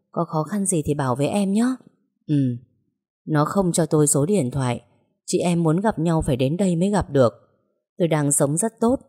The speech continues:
nên cũng chẳng cần giúp đỡ gì." Hiền vẫn chưa thôi hoài nghi về việc tôi và Tùng sắp kết hôn. "Chị và anh Tùng đã có gì chưa? Ý em là chuyện tình cảm nam nữ ấy." "Vẫn chưa.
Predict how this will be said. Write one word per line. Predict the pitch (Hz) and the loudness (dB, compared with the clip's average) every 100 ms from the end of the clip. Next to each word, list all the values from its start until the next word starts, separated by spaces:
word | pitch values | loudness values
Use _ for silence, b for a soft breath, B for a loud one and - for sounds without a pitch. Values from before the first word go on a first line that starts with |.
| - | -6
nên | 151 | -4
cũng | 143 185 - | -2 -4 -2
chẳng | 175 123 | -4 -2
cần | 139 120 | -2 0
giúp | 120 214 | 0 0
đỡ | 175 180 | 2 2
gì." | 214 156 120 120 _ _ _ _ _ _ _ - | 2 2 0 -4 _ _ _ _ _ _ _ -2
Hiền | 170 143 135 | 2 2 2
vẫn | 143 202 | 0 0
chưa | 240 | 0
thôi | 220 214 | 2 2
hoài | 180 151 117 | 2 0 0
nghi | 139 170 170 - _ _ - | 2 2 0 -4 _ _ 2
về | 156 | 2
việc | 143 135 - | 4 2 2
tôi | 214 208 | 2 4
và | 165 | 2
Tùng | 123 147 120 | 2 2 2
sắp | - - | 0 0
kết | 240 233 | -2 0
hôn. | 185 175 160 - _ _ _ _ _ _ _ - | 4 4 2 -6 _ _ _ _ _ _ _ -2
"Chị | 196 147 139 | 2 4 4
và | 143 | 2
anh | 185 180 | 0 2
Tùng | 170 135 | 4 4
đã | 143 | 2
có | 160 160 | 0 0
gì | 190 156 | 2 2
chưa? | - 190 180 190 _ _ _ _ | 2 2 2 -2 _ _ _ _
Ý | 170 196 | 2 4
em | 220 208 | 4 2
là | 170 | 2
chuyện | 165 - | 2 2
tình | 165 139 | 2 2
cảm | 151 135 | 2 2
nam | 147 180 175 | 2 2 4
nữ | 180 | 4
ấy." | 233 254 277 _ _ _ _ _ - | 4 2 -2 _ _ _ _ _ -2
"Vẫn | 151 180 | 0 2
chưa. | - 175 156 | 2 4 2